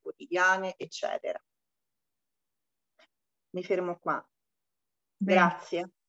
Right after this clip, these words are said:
Speaker 2: Grazie Taia. E, mm, adesso entriamo nel,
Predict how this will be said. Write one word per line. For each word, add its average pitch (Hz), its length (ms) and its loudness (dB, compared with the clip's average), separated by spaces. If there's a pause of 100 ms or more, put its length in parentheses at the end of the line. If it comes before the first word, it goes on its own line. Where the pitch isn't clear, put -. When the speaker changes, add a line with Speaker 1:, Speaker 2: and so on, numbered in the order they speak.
(200)
Speaker 2:
Grazie 202 920 2
Taia. 294 760 4
E, 190 680 -2
mm, 175 280 -2
adesso 202 420 2
entriamo 202 800 2
nel, 185 680 0